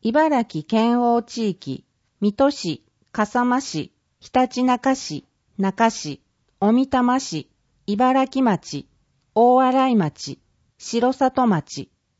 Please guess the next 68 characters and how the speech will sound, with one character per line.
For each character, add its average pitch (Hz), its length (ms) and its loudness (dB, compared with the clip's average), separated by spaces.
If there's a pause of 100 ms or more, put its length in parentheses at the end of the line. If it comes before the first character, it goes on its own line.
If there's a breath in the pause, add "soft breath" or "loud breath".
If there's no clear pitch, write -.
(160)
東 233 260 2
海 226 260 2
村 196 380 2 (340)
に 190 260 -2 (160)
関 233 260 -2
す 240 180 -2
る 180 120 -2
ホ 226 200 2
ー - 20 2
ム 226 160 0
ペ 226 240 2
ー 220 40 2
ジ 170 140 -4
を 139 200 -4 (340)
全 240 300 0
面 254 200 0
的 247 300 -4
に 240 160 0
リ 220 140 2
ニ 247 140 2
ュ 254 80 2
ー 220 80 4
ア 180 60 2
ル 160 80 -4
し - 160 -8
ま 156 160 -2
し - 100 -10
た。 - 240 -6 (1000)
公 269 260 6
共 190 280 0
施 - 140 -8
設 262 280 0
の 165 180 -2
広 240 280 4
域 247 220 -6
利 262 120 0
用 240 180 2
に 165 120 0
関 196 260 -2
す 208 160 -6
る 170 120 -4
情 170 280 0
報 170 300 -2
や 147 260 -4 (380)
観 247 240 0
光 254 300 4
情 254 260 4
報 175 240 -2
な 170 160 0
ど 156 180 0
を 135 80 -6
掲 208 280 0
載 208 280 0
し - 80 -14
て 226 100 0
い 208 100 2
ま 208 120 0
す 196 140 -4
の 156 140 0
で、 135 200 -6 (280)
ぜ 254 160 2
ひ 214 140 -6
ご 160 160 0
覧 185 200 2
く 196 120 -6
だ 185 140 2
さ 180 220 0
い。 143 140 -4